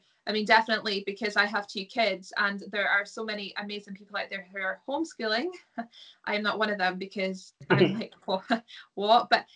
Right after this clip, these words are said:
Speaker 1: I definitely feel because of social media, you can feel a little bit under pressure. So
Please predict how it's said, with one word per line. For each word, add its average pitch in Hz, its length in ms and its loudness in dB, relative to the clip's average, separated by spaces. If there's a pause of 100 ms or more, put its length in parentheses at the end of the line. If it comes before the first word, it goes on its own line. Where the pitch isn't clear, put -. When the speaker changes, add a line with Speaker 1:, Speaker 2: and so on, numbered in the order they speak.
(120)
Speaker 1:
I 233 80 2
definitely 262 460 0
feel 254 220 -4
because 247 400 -4
of 226 180 2
social 226 320 -8
media, 214 280 -4
you 202 180 -8
can 220 200 4
feel 208 240 -2
a 202 40 0
little 190 180 0
bit - 120 0
under 190 200 -2
pressure. - 420 -4
So 202 300 -6